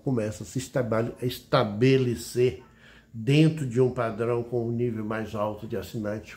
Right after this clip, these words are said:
porque tá muito baixo. Esse canal já tem um pouquinho de idade, viu? Esse canal não conseguiu viralizar, mas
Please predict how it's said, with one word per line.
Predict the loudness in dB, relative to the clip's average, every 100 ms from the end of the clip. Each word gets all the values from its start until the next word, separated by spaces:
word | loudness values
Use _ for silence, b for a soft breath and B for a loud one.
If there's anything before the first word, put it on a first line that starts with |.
| _
porque | -12 -12 -8 -8 B B B -2
tá | 0
muito | 0 -2 0 0 0 -2 -8
baixo. | -6 -6 -6 -10 -6 -4
Esse | -4 -4
canal | -2 -2 0
já | 0
tem | 0 0
um | -2
pouquinho | -6 0 0
de | 0
idade, | -6 -6 -6 -10 B B B B B B B -6
viu? | -6 -6 _ _ -12
Esse | -10 0
canal | 0 2 2 2 2 2 2
não | 4 6 4
conseguiu | 4 -2 -2 -6 -2 -2
viralizar, | 0 -2 -2 -4 -6 -4 -2 -2 -2
mas | -2 0 0 -2 -8